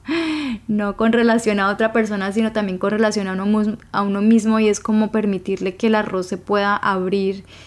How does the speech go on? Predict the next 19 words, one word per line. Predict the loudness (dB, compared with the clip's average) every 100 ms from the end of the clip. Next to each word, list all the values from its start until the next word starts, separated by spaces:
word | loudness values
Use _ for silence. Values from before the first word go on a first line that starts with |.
| -14 -6
y | -4
que | -2 -4
se | -4
pueda, | -4 -2 -2 -2 0 2 2
mm, | 0 -2
sazonar | -2 -2 -2 0 2 2 0
y | -4
que, | -4 -4 -2 -6
y | -6
que | -6
pueda | -4 -4 -4
quedar | -2 -2 -2
en |
la | -4
textura | -4 -6 -6 -6 -6
que | 0 2
es. | 2
Entonces, | 0 -4 -6 -4 -4 -8 -18 -20 -20 -14 -4
em, | -2 0 -2 -2 -6 -8